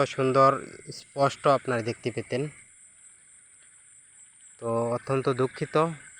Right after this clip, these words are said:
কাছে গিয়ে ভিডিওটা করতে পারছি না। প্রচুর ছার পোকা আমার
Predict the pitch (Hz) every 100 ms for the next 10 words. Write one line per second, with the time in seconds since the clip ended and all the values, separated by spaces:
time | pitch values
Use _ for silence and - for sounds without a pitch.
0 | - - - 123 - 143 139 135 127 131
1 | 131 123 - 120 131 123 113 120 120 147
2 | - - - - - _ - 160 170 143
3 | - 127 123 131 127 120 120